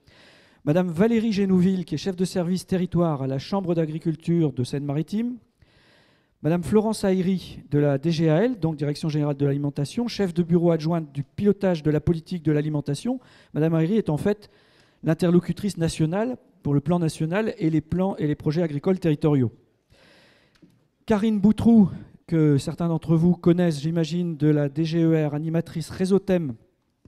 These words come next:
transition agroécologique sur la thématique de l'alimentation. Et pardonnez-moi, messieurs, je termine par vous, monsieur Jean-Louis Rousselin,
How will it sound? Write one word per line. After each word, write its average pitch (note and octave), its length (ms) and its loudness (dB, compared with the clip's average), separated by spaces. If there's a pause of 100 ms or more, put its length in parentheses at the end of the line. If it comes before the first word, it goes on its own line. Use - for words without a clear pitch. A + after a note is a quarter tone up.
(240)
transition E3 480 -2
agroécologique D#3 800 0 (360)
sur D3 160 -2
la D3+ 80 2
thématique D#3+ 440 -2
de D3+ 100 4
l'alimentation. C#3 680 -2 (600)
Et - 120 2
pardonnez-moi, E3 540 2
messieurs, E3 320 0
je - 80 -10
termine D3+ 340 -2
par C3+ 180 0
vous, F3 220 -4 (140)
monsieur D3 760 2 (200)
Jean-Louis F#3 360 4
Rousselin, F3 480 0